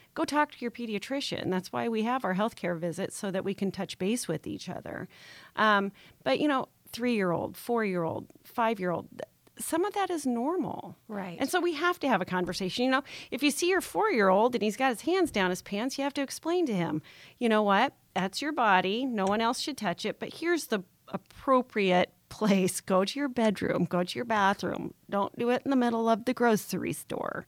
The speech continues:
Speaker 2: Yeah,
Speaker 1: Um,
Speaker 2: right.
Speaker 1: so, yeah, we start having these conversations from the time they're very little. I, I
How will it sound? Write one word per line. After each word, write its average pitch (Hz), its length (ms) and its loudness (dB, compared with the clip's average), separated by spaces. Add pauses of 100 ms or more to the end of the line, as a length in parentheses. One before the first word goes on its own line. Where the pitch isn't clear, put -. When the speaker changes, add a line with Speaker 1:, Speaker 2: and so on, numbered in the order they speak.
Speaker 2:
Yeah, 185 420 -2 (120)
Speaker 1:
Um, 202 220 6
Speaker 2:
right. 175 380 -2 (500)
Speaker 1:
so, - 120 -2
yeah, 392 180 6
we 302 160 2
start 370 260 0
having 262 260 4
these 202 140 -4
conversations 190 800 -2
from 180 140 -4
the 185 80 0
time 190 240 0
they're 175 120 0
very 202 260 -2
little. 196 240 -4 (240)
I, 392 160 4 (200)
I 262 140 4